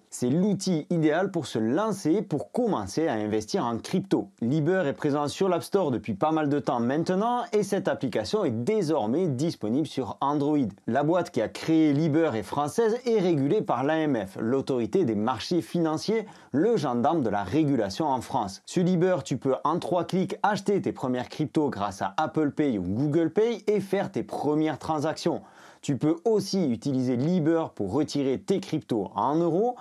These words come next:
Et pour cela, c'est très simple. Tu te rends dans la partie opération, tu renseignes un rib, tu demandes le retrait crypto du montant que tu souhaites et tu recevras vingt-quatre à quarante-huit heures plus tard ton argent directement sur ton compte en banque.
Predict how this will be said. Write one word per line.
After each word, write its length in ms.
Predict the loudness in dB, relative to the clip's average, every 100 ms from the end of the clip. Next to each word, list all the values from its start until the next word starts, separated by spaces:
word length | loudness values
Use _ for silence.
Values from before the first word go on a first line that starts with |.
| -12 -20 -6
Et 120 | -2 0
pour 180 | -2
cela, 300 | 0 0 0
c'est 320 | 0 0 -2 -2
très 240 | 0 0
simple. 400 | 0 -2 -2 -6
Tu 200 | -4 -2
te 100 | 0
rends 240 | 2 0
dans 120 | 0 -2
la 100 | -4
partie 400 | -6 -6 -6 -2
opération, 720 | 0 0 0 0 -2 -2 -4 -10 -20 -6
tu 140 | -2
renseignes 520 | 0 0 -2 -2 -4 -4
un 160 | -4 -2
rib, 360 | 0 -2 -4
tu 160 | -4 0
demandes 400 | 2 2 0 0
le 140 | 0
retrait 420 | 2 0 -2 -4 -4
crypto 560 | -4 -2 -2 0 2
du 100 | 2
montant 360 | -2 -2 -4 -4
que 100 | -4
tu 160 | -6
souhaites 320 | -2 -2 -2 -6 -20 -20 -4
et 140 | -2
tu 140 | 0 0
recevras 560 | 0 0 -2 2 2 2
vingt-quatre 560 | 0 -2 0 -2 -2
à 80 | -6
quarante-huit 560 | -2 0 0 -2 -2 -4
heures 140 | -4
plus 160 | -6 0
tard 240 | 0 -2 -10 -20 -6 0
ton 200 | 0 2
argent 400 | 0 -2 0 0
directement 840 | 0 0 0 0 -2 -4 -4 -4
sur 220 | -6 -6
ton 160 | -4 -2
compte 240 | -2 -2
en 100 | 0
banque. 360 | 0 0 -4